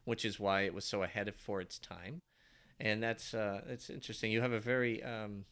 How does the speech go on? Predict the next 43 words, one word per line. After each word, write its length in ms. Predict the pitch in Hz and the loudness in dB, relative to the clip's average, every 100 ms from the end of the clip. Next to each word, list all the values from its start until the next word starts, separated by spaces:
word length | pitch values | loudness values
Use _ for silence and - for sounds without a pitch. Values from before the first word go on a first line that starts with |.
| _ _ - - - | _ _ -20 -14 -2
you 60 | |
have 20 | 151 | 6
a 40 | |
very, 220 | 165 165 | 8 8
very 280 | 135 151 135 | 6 0 0
good 260 | 127 139 - | 2 0 2
perspective 640 | 117 - 127 - 113 110 | -2 2 0 2 0 2
on 220 | 104 104 | 0 0
looking 320 | 110 - 110 | -2 -2 -2
at 160 | 98 - | -2 -2
things 320 | 110 107 - | -2 -2 -6
through 220 | - 110 | -4 -4
the 80 | 101 | -2
historical 600 | 95 101 - 120 110 110 | -6 -4 0 0 2 -2
lens 300 | 104 107 104 | -2 -2 -2
in 100 | 101 | -4
which 200 | 104 - | -4 -4
they 120 | 98 | -6
took 240 | 95 98 - | -6 -8 -4
place. 300 | - 117 131 - _ _ - | -2 -2 -4 -12 _ _ 0
That 240 | 135 214 | 2 4
is 180 | 190 165 | 0 -2
not 200 | 143 135 | 0 0
a 40 | |
trait 340 | 117 - 131 123 | -2 0 0 0
I 100 | 107 | -2
find 460 | 110 - 113 113 107 | -2 -2 -2 0 -2
very 240 | 110 110 | -2 -2
common 460 | - - 110 98 95 | -4 -6 -4 -4 -6
today. 500 | - 92 101 87 95 _ _ _ _ | -8 -6 -6 -6 -10 _ _ _ _
People 380 | - 127 135 120 | -4 0 2 4
will 160 | 117 110 | 2 2
assume 460 | - 120 107 95 - | -2 -2 -2 0 4
bad 280 | 110 160 | 4 4
intent 480 | 127 104 107 101 98 | 0 -4 -4 -4 -6
a 40 | 98 | -6
lot 200 | 95 98 | -4 -4
of 100 | 98 | -6
times 480 | 98 92 95 95 - _ _ - | -6 -6 -6 -8 -14 _ _ -14
and 240 | - 110 101 | -4 -4 -2
feel 300 | 113 107 101 | 0 2 2
that, 400 | 101 101 101 - | 0 -2 -4 -6
um, 420 | 101 98 95 92 | -6 -6 -6 -10